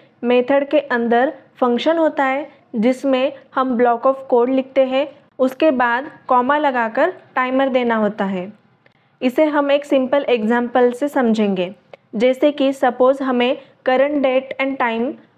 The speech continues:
हर एक second में print करना है तो हम यहाँ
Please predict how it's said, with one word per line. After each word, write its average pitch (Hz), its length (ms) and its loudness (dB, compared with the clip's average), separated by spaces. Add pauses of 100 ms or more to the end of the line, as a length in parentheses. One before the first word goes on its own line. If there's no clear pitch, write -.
(100)
हर 277 160 2
एक 294 260 -2
second 247 440 0
में 269 180 0 (100)
print 254 300 0
करना 214 300 0
है 196 260 -6 (680)
तो 240 100 6
हम 262 260 0
यहाँ 277 240 2